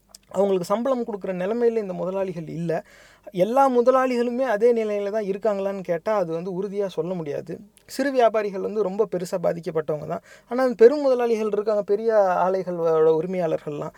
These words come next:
அவங்க எல்லாரும் ஒரு சின்ன தொகை கூட தர தவறிட்டாங்க. இதுலும் குறிப்பா கட்டட வேலையில இருக்கிறவங்கலாம், ஒருத்தர் வந்து பேட்டியில வந்து சொல்றாரு, "எனக்கு ஒரு நாளைக்கு இருநூத்தி எண்பது ரூபா கிடைக்கும்,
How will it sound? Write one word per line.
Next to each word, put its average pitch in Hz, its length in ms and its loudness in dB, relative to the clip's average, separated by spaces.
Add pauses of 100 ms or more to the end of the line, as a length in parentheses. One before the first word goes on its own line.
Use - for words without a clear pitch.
(260)
அவங்க 269 320 4
எல்லாரும் 254 300 2
ஒரு 233 140 2
சின்ன 247 280 -4
தொகை 208 260 -6
கூட 214 200 -4
தர 190 340 -4
தவறிட்டாங்க. 180 640 -2
இதுலும் 190 280 -6 (100)
குறிப்பா 214 360 -2
கட்டட 208 380 -2
வேலையில 196 40 -2
இருக்கிறவங்கலாம், 180 720 -4 (320)
ஒருத்தர் 175 340 2
வந்து 196 240 0
பேட்டியில 208 320 0
வந்து 180 240 -6
சொல்றாரு, 175 220 0
"எனக்கு 160 200 0
ஒரு 160 100 2
நாளைக்கு 190 460 -2
இருநூத்தி 185 440 -6
எண்பது 165 340 -4
ரூபா 180 120 -2
கிடைக்கும், 156 500 -6